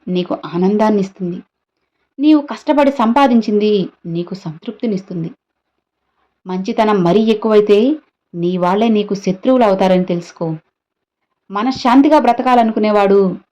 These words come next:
అవసరమై-, అనవసరమైనవి అంటించుకోడు, పనికిరానిది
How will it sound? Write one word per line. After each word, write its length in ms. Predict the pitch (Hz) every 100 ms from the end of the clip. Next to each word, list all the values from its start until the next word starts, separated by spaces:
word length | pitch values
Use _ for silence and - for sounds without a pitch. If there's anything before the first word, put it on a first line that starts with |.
| _ -
అవసరమై-, 600 | 165 190 208 214 190 175 -
అనవసరమైనవి 680 | 196 269 285 254 214 196 202
అంటించుకోడు, 720 | - 156 190 202 208 185 175 233 _ _ _ _ _ -
పనికిరానిది 640 | 170 175 190 175 170 165